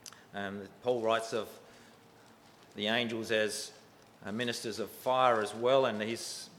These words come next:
book to the Second Thessalonians, chapter one and verses seven and eight.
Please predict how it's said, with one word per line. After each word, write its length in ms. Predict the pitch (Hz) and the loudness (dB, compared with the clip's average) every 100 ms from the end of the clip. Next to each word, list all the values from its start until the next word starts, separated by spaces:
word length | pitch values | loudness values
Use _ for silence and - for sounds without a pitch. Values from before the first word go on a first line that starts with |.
| 113 | -6
book 300 | 131 - - | -6 -8 -10
to 120 | 110 | -8
the 120 | 98 | -8
Second 560 | - - - 131 120 113 | -12 -16 -6 -4 -4 -4
Thessalonians, 880 | 110 - 117 127 120 127 143 - - - - - - - - - - - - - - - - - - - - - | -6 -4 -2 -2 -2 -4 -6 -10 -14 -20 -20 -20 -20 -20 -20 -20 -20 -20 -20 -20 -20 -20 -20 -20 -20 -20 -20 -8
chapter 300 | - 117 117 | -4 -2 -2
one 320 | 104 117 131 | -4 0 0
and 140 | 123 104 | 0 -2
verses 260 | 104 - | -4 -4
seven 300 | - 117 107 | -4 -4 -2
and 100 | 104 | -2
eight. 300 | 113 127 - | 0 0 -2